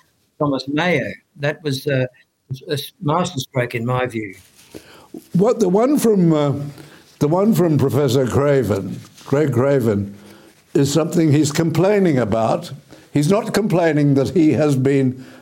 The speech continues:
Speaker 2: misquoted. He's not complaining that they haven't said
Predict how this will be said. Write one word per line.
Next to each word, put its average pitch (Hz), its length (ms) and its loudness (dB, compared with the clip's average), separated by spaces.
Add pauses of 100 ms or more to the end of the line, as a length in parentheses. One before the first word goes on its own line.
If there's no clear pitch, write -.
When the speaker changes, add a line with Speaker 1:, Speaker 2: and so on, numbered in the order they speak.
Speaker 2:
misquoted. 139 1000 -2 (640)
He's 143 220 2
not 208 220 0
complaining 156 560 2
that 139 160 0
they 139 180 2
haven't 143 580 0 (220)
said - 600 -2